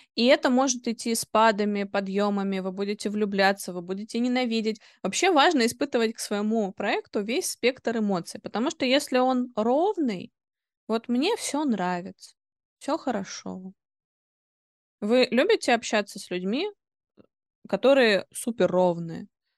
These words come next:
Они не высказывают каких-то противоречивых мнений, они никак вас не провоцируют. Ну, провокация не на оскорбления, а вообще на мысли, да, какие-то? Скорее всего, нет. Вы за кем наблюдаете?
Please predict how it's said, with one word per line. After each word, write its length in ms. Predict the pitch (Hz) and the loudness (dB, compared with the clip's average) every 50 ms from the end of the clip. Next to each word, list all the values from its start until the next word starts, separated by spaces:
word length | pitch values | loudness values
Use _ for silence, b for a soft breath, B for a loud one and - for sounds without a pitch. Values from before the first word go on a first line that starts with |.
| _ _ - | _ _ -2
Они 180 | 196 202 214 | 2 4 4
не 100 | 233 247 | 4 4
высказывают 560 | 233 240 - - 254 277 330 359 349 302 269 - | 2 2 0 2 2 2 4 4 2 2 0 -2
каких-то 360 | 214 214 - - - - 285 | -4 -4 -4 -4 -2 -2 -2
противоречивых 1000 | - - 226 - - 208 196 190 196 202 - - 254 285 285 262 - - - _ _ _ _ _ | -2 -2 -2 -2 0 0 0 0 0 -2 -4 -2 0 0 0 -2 -4 -8 -20 _ _ _ _ _
мнений, 760 | - 175 165 165 165 170 170 170 170 170 170 175 180 185 180 _ _ _ _ _ _ _ _ _ _ _ _ - | -12 -10 -8 -6 -6 -4 -4 -6 -6 -6 -8 -8 -10 -10 -12 _ _ _ _ _ _ _ _ _ _ _ _ -2
они 680 | - 190 190 190 196 220 240 254 254 247 233 202 - | 0 2 2 2 2 2 2 4 4 4 4 2 2
никак 440 | 208 214 196 - 202 214 247 240 - | 0 -2 0 2 2 2 2 2 0
вас 380 | 220 220 214 233 - - - - | 0 2 2 0 -2 -6 -6 -4
не 100 | 202 214 | -6 -4
провоцируют. 800 | - - 220 220 208 208 208 - - - 180 175 175 175 180 - | -2 0 0 2 2 2 0 0 -4 -2 -2 -2 -2 -2 -2 -2
Ну, 100 | 269 247 | -2 -2
провокация 560 | 247 208 190 196 214 - 233 202 196 - 190 180 | 2 2 2 4 4 4 2 2 2 0 -4 -4
не 140 | 185 190 190 | -2 -2 -2
на 140 | 196 190 196 | -2 -2 -2
оскорбления, 680 | 196 - - 160 220 214 254 339 440 440 330 233 185 | -2 -2 -2 -2 -2 -2 -2 -2 -2 0 0 0 0
а 40 | 185 | -2
вообще 280 | 196 214 - - - 170 | -2 -4 -6 -6 -4 -2
на 100 | 180 208 | 2 2
мысли, 460 | 240 226 190 180 - - - - - - | 2 2 2 0 -4 -10 -16 -18 -14 -8
да, 160 | - 180 240 | -6 -6 -6
какие-то? 580 | 277 - - _ - - 175 170 - - - - _ _ _ _ _ _ _ _ _ _ _ _ _ - | -6 -8 -10 _ -10 -10 -10 -10 -10 -12 -14 -14 _ _ _ _ _ _ _ _ _ _ _ _ _ -18
Скорее 320 | - - - 180 214 302 | -8 -4 -2 0 0 0
всего, 240 | 359 - - 294 285 | -2 -4 -4 -2 0
нет. 280 | 262 226 180 - - _ _ _ _ _ _ _ _ - | 0 0 0 -2 -6 _ _ _ _ _ _ _ _ -2
Вы 100 | 196 214 | 0 0
за 80 | 240 277 | 2 2
кем 200 | - 262 254 233 | 2 2 2 4
наблюдаете? 760 | 208 190 180 180 180 175 170 165 180 185 - - - - 196 | 2 2 2 0 0 2 0 0 0 -4 -8 -12 -14 -14 -14